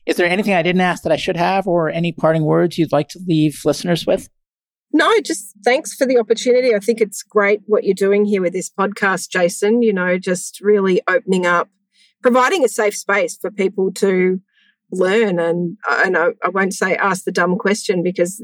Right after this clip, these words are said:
Speaker 2: you know, <laughs> they're obviously not asking questions, but, you know, those,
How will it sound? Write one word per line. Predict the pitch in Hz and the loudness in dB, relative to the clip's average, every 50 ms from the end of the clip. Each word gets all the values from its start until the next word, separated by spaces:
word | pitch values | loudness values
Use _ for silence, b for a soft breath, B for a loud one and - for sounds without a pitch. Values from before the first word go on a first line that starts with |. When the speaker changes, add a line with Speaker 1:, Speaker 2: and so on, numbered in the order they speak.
| 208 - _ | -20 -16 _
Speaker 2:
you | 190 180 | -2 0
know, | 185 170 170 190 208 - - _ | 2 2 2 2 0 -2 -4 _
<laughs> | - - | -6 -4
they're | - 254 - 254 240 247 | -4 0 2 2 2 2
obviously | 226 254 330 - - 254 262 | 2 0 0 0 0 0 2
not | 262 254 247 | 2 2 2
asking | 233 233 233 220 - 262 226 208 | 2 0 0 -2 -2 -2 -2 0
questions, | - 233 214 233 - - - 214 190 185 | 0 0 0 -2 0 -2 -2 -2 -2 0
but, | - 233 214 - | 0 0 0 0
you | 294 269 | 0 0
know, | 262 233 220 | 0 0 0
those, | 202 202 208 208 202 - | 0 0 0 -2 -2 -6